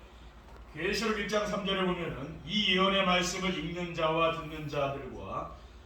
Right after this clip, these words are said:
그 가운데 기록한 것을 지키는 자들이 복이 있나니 때가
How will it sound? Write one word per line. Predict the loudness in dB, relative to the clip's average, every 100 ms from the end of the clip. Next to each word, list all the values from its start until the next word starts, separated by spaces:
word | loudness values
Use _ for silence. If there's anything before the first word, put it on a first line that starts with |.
| -16
그 | -2 4 8
가운데 | 10 10 8 6 6
기록한 | 0 0 2 0
것을 | 0 0 4 6 6 2 -6 -14 -18 -18 -12
지키는 | -6 -6 -2 2 4
자들이 | 4 4 2 0
복이 | 0 2 2
있나니 | 4 2 2
때가 | 0 4 8 10 8 6 -2